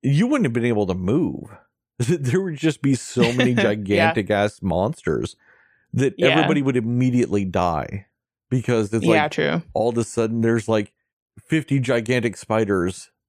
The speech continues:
Speaker 1: on top of your house, you know?
Speaker 2: Mm-hmm.
Speaker 1: Like, even, you know, or just like I said, ants. There's trillions and trillions of ants in this world. Like, all of a sudden they're all gigantic. Like, that would destroy everything.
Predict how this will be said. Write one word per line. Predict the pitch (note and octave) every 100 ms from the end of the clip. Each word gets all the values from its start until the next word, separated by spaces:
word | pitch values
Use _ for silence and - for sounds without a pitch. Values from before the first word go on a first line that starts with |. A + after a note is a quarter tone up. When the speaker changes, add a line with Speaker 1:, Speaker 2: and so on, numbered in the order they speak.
| _ -
Speaker 1:
on | G#2+ A2 G#2
top | G#2 G2+ G2+
of | F2+
your | F2+ -
house, | - F#2+ - - - - _ _ _ _
you | G2+ F#2+
know? | E2+ D2+ - -
Speaker 2:
Mm-hmm. | F#3 E3+ E3 D#3 D#3 - _ _ _ _
Speaker 1:
Like, | A#2+ B2 D3+
even, | C#3+ B2+
you | A#2+ A2+
know, | F2+
or | - C3+
just | C3
like | D3+ C3+
I |
said, | C3+ B2 A2+
ants. | A2 C#2 - - - _ _ _ _
There's | - B2+ B2+ B2 A2 - _ _ _ _
trillions | - - D#3 C#3+ B2+ G#2 F#2
and | G#2 F#2+
trillions | - B2 A#2+ A#2 G#2+ F#2+
of | E2
ants | E2+ G#2+ C#3+ -
in | E2
this | D#2 -
world. | D#2+ G#1 G1+ - _ _ _ _ _ G2+
Like, | G2 F2+ -
all | F#2+ G#2+
of |
a | A2
sudden | - G#2+
they're | G2+ E2+
all | G2
gigantic. | F#2 E2+ F2 F2 A#2+ - _ _ _ _ _
Like, | G2 F2+ D2+ -
that | G#2+
would | A2
destroy | A2+ G#2+ A2+ G2 F2+
everything. | G2 - - -